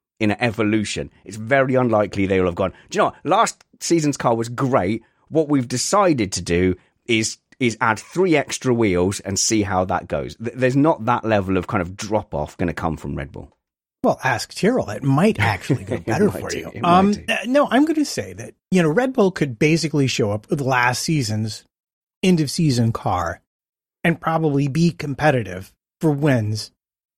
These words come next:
Speaker 2: at the start of the season based on that. Ferrari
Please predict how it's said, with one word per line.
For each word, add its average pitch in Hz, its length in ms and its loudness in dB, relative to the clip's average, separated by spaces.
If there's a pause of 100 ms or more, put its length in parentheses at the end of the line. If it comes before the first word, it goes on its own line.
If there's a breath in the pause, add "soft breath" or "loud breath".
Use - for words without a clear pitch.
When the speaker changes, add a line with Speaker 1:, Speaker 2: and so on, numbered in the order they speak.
Speaker 2:
at 156 180 -2
the 147 100 -2
start 147 540 2
of 123 180 -2
the 117 120 0
season 113 600 0 (480)
based 156 460 2
on 135 340 4
that. 101 400 -2 (960)
Ferrari 156 920 4